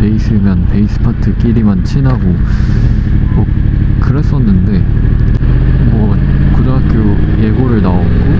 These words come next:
대학교도 예대를 가서 그러고 이제 졸업을 하면 이제 같은 파트에 제일 친했던 친구들은 만날 일이 없거든요. 이 한 공연에 뭐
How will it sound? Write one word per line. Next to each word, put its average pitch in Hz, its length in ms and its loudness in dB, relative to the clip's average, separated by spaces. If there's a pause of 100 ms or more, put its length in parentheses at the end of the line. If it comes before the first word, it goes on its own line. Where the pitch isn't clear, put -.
(480)
대학교도 190 500 0 (1040)
예대를 101 360 0
가서 - 340 0 (1300)
그러고 - 220 0 (180)
이제 92 460 0
졸업을 123 480 0
하면 - 1300 0
이제 - 160 0
같은 - 440 0
파트에 151 1000 2
제일 - 220 0
친했던 156 440 2
친구들은 156 1080 0
만날 156 380 2
일이 151 140 2
없거든요. - 540 2 (680)
이 - 40 4
한 - 220 2
공연에 120 560 2
뭐 - 200 0